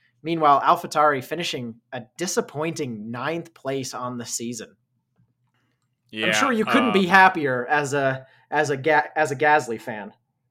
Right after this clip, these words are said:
Speaker 2: Uh, I mean, I did. I would like for the record to state that I predicted at the beginning of the season that Gasly would remain a prick, and I do deserve credit for that prediction.
Speaker 1: <laughs>
Speaker 2: Uh, I hate AlphaTauri a little less now since he's gone, so I don't wanna just, like,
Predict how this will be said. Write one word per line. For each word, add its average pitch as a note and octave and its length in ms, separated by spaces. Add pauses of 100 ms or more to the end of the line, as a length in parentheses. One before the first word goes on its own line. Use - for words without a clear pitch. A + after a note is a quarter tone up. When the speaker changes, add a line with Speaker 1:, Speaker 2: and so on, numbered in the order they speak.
(180)
Speaker 2:
Uh, D3 500 (280)
I D3 100
mean, D3+ 140
I C#3+ 120
did. C3+ 380 (120)
I C3 100
would C#3 220
like B2+ 200
for B2+ 120
the A#2 80
record A2 400
to G#2+ 120
state G2+ 400
that G2+ 220
I G#2+ 380
predicted A2 680
at A2 140
the G#2 60
beginning G#2 260
of G2 60
the - 40
season G2+ 280
that F2+ 160
Gasly G2+ 420
would G2 160
remain G2 280
a E2+ 40
prick, - 440
and G#2+ 120
I G2+ 80
do G2+ 160
deserve F#2+ 340
credit G#2+ 280
for A2 120
that G2+ 180
prediction. A2 460
Speaker 1:
<laughs> - 40 (480)
Speaker 2:
Uh, G2 580 (480)
I D3+ 160
hate G3+ 280
AlphaTauri E3+ 600
a - 20
little C3+ 220
less C#3 260
now E3+ 300
since C#3+ 240
he's G2 140
gone, C3+ 420
so A2 180
I G#2+ 100
don't A#2 280
wanna A2 220
just, G2+ 260
like, F#2 260